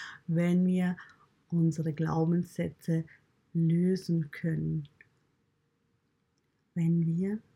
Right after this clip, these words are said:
neue Grundsatzentscheidungen für unser aller eigenes Leben treffen. Denn alles beginnt mit einer Entscheidung.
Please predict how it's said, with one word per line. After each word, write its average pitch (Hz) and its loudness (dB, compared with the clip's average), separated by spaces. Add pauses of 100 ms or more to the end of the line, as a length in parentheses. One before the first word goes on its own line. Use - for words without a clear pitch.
(120)
neue 180 4
Grundsatzentscheidungen 190 0
für 208 0
unser 208 0
aller 175 -2
eigenes 175 -4
Leben 165 -2
treffen. 180 -10 (920)
Denn 208 0
alles 208 2
beginnt 202 0
mit 202 -4
einer 185 0
Entscheidung. 175 -4